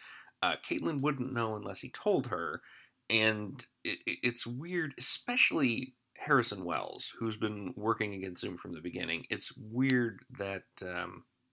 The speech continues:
he, he allowed Harrison Wells to live as long as he did. But anyway, they chose not to do Zoom. They chose to do Girder.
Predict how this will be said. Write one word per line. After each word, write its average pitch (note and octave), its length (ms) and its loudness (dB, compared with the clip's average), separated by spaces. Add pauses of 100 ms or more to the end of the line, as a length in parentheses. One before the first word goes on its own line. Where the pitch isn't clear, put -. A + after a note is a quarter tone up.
(600)
he, G#2+ 360 -2
he G2+ 120 -4
allowed D#2+ 340 -6 (280)
Harrison E2+ 360 -6
Wells - 420 -4
to F2 340 -4
live E2+ 240 -2
as - 140 -6
long - 240 -10
as - 80 -12
he - 80 -10
did. - 220 -14
But D3 120 0
anyway, B2+ 380 0 (460)
they B2 100 6
chose C3 240 6
not A2+ 200 2
to - 60 -6
do A#2 140 4
Zoom. G2+ 260 -2
They F#2+ 120 -2
chose G2 300 -2
to - 60 -18
do G#2 140 -2
Girder. E2 480 -6